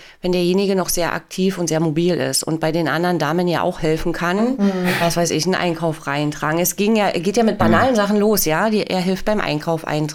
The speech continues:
Speaker 1: reintragen oder zwei Blumen einpflanzen oder morgens geht er dann immer, äh, ums, ums Haus und, äh, gießt, ja.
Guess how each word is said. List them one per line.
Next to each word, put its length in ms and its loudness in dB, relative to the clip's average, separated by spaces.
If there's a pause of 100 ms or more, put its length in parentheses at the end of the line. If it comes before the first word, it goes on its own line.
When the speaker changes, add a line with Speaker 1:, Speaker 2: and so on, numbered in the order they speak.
Speaker 1:
reintragen 520 -2
oder 240 0 (380)
zwei 240 -2
Blumen 280 2
einpflanzen 720 -2
oder 220 2
morgens 420 2
geht 160 -2
er 80 2
dann 140 0
immer, 200 0 (180)
äh, 240 0
ums, 440 -4
ums 220 -2
Haus 220 0
und, 360 -6
äh, 140 -4
gießt, 480 0 (180)
ja. 300 0